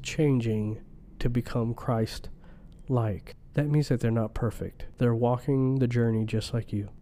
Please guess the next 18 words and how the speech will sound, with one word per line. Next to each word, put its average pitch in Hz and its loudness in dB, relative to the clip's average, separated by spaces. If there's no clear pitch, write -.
but 120 0
God 110 2
has 110 0
called 117 -2
them 107 0
to 107 -6
be 101 -2
a 98 0
bigger 101 -2
example. 95 -6
Are 113 2
we 110 2
willing 113 0
to 117 0
walk 98 -2
it 104 -2
out 101 -4
and 104 -2